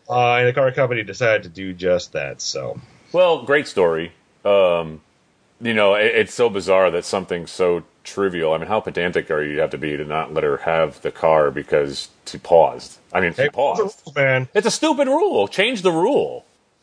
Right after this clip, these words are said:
Speaker 1: Society's governed by rules, Chris.
Speaker 2: Don't
Speaker 1: Not
Speaker 2: punish
Speaker 1: that
Speaker 2: the contestant. Change the rule.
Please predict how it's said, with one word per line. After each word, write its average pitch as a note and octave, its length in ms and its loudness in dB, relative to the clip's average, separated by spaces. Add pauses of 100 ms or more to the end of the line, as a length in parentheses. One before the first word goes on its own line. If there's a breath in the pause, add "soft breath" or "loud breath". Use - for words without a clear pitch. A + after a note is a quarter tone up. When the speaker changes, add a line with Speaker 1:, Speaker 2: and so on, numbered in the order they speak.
(160)
Speaker 1:
Society's F#3+ 580 0
governed G3+ 320 0
by G3 120 2
rules, F#3+ 320 -2
Chris. C#3+ 500 -2 (120)
Speaker 2:
Don't E3 220 4
Speaker 1:
Not F#3 140 4
Speaker 2:
punish F#3+ 300 4
Speaker 1:
that A2+ 160 2 (180)
Speaker 2:
the - 60 -20
contestant. F3 600 0
Change D3 300 -2
the B2 80 0
rule. G#2 500 -2